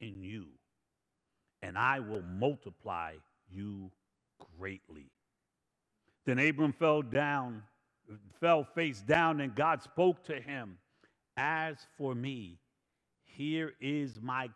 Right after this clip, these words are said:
covenant with you. You will become a father of many nations. Your name will no longer be Abram. Your name will be Abraham, for I will make you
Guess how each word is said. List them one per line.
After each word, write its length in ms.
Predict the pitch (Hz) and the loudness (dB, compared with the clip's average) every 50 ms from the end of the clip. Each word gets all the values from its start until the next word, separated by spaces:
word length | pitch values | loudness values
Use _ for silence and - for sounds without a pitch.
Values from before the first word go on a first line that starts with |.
| _ _ | _ _
covenant 600 | - - - 175 185 170 190 180 170 151 123 - | -16 -6 -2 -2 0 2 0 0 0 -2 -4 -4
with 240 | 147 156 147 - - | -4 -4 -4 -4 -6
you. 320 | 160 160 156 143 120 85 - - - - - _ - | -4 -2 0 0 -2 -2 -6 -14 -20 -20 -20 _ -10
You 320 | 120 117 156 196 214 220 | -4 -2 0 2 2 2
will 540 | 220 214 202 170 160 190 196 202 202 196 190 | 2 2 2 8 10 12 12 12 12 10 10
become 680 | 160 143 156 139 - - - 160 180 190 190 185 180 - - - | 8 6 2 2 2 0 2 4 4 6 6 4 2 0 -2 -2
a 120 | 131 123 | -2 -2
father 680 | - - _ - 175 185 190 180 170 127 139 131 117 95 - - - - _ | -2 -4 _ 4 6 8 8 8 6 4 2 0 -2 -2 -6 -10 -20 -2 _
of 180 | - 143 131 117 | 6 6 6 6
many 380 | 127 131 147 180 220 233 240 240 | 4 2 4 4 4 4 4 4
nations. 540 | 233 233 226 202 - - 175 151 131 107 | 4 4 4 2 0 -2 -2 -2 0 4
Your 200 | 139 196 220 240 | 8 10 10 10
name 480 | 208 190 185 214 240 254 247 240 214 196 | 10 8 4 4 4 4 4 2 2 2
will 260 | 208 220 226 226 214 175 | 4 4 6 4 4 2
no 300 | 151 165 160 185 214 220 | 0 0 4 8 8 8
longer 580 | 226 214 226 240 240 247 240 233 208 233 226 | 8 8 6 4 4 4 2 2 2 2 2
be 600 | 180 147 151 240 240 220 190 175 151 139 131 135 _ _ _ _ _ _ _ _ _ - | 0 0 -4 -2 -2 -2 -2 -4 -4 -6 -6 -8 _ _ _ _ _ _ _ _ _ -2
Abram. 600 | 139 165 175 170 135 107 117 110 90 78 76 - _ _ _ _ _ _ _ _ - | 2 4 4 4 2 0 -4 -8 -8 -10 -16 -20 _ _ _ _ _ _ _ _ 0
Your 180 | 117 123 123 | 2 2 2
name 440 | 120 120 135 151 170 175 170 160 147 | 4 4 4 6 6 6 4 2 2
will 160 | 139 139 123 | 2 0 0
be 440 | 98 - 127 131 120 107 101 92 - _ _ _ _ _ _ _ - | -2 -4 -4 -6 -6 -6 -8 -10 -14 _ _ _ _ _ _ _ 0
Abraham, 920 | - 151 156 160 135 139 135 107 95 113 113 110 104 82 73 67 64 _ _ _ _ _ _ _ _ _ | 2 4 4 4 4 2 0 0 -2 -6 -8 -8 -8 -10 -10 -14 -16 _ _ _ _ _ _ _ _ _
for 180 | - 107 - - _ - | -10 -10 -10 -10 _ -4
I 300 | 135 139 143 147 151 151 | -2 0 0 0 0 -2
will 240 | 147 135 120 110 101 | -2 -2 -4 -4 -4
make 520 | 92 95 107 127 135 147 139 127 _ - | -4 -4 -2 -2 0 -2 -4 -6 _ -14
you 420 | 110 107 117 110 104 90 85 82 | -12 -8 -8 -8 -8 -10 -12 -14